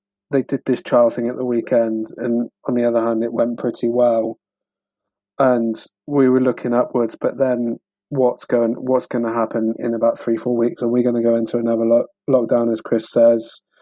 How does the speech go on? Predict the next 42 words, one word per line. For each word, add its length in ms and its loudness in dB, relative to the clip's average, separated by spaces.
or 260 4
is 160 -2
it 140 -4
just 160 -4
a 80 -2
little 300 -2
spike 340 -4
of 140 -8
cases, 680 -4
or 200 4
is 140 -2
it, 160 0
are 60 -2
we 140 2
gonna 300 -2
be 280 2
there's 120 -2
gonna 160 2
be 40 2
no 140 4
football 320 -2
for 140 -4
four 280 0
months 440 0
or 100 -6
something 240 -4
like 140 -2
that, 200 -2
like 200 0
earlier. 460 2
We 160 4
don't 300 2
know. 440 2
It's 160 -4
just, 340 -6
I 100 -2
think 200 2
it, 200 -2
they're 180 2
pretty 300 -2
much 200 -4
wa-, 220 -4